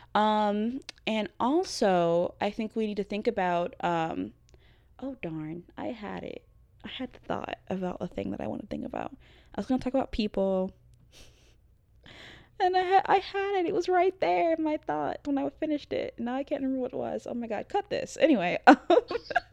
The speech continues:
Um, so yeah, I just think we need to, like, you know, think about what, what, what, what we're saying when we're having that critiques. Ooh, that was it. Also, if we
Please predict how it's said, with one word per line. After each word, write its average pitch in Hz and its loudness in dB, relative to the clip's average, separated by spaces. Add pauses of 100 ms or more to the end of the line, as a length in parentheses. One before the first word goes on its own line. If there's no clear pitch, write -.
(1200)
Um, 233 -2 (2750)
so 233 -2
yeah, 165 0 (160)
I 240 2
just 285 0
think 339 4
we 339 6
need 320 6
to, 302 4
like, 269 2
you 285 2
know, 160 -4 (300)
think 285 4
about 254 4
what, 208 -2
what, 196 0
what, - -4
what 240 4
we're 226 4
saying 185 -2 (400)
when 170 2
we're 175 2
having 175 -2
that - -4
critiques. - -8
Ooh, 262 8
that 190 0
was 175 -8
it. - -10 (420)
Also, - -2 (280)
if 202 2
we 269 4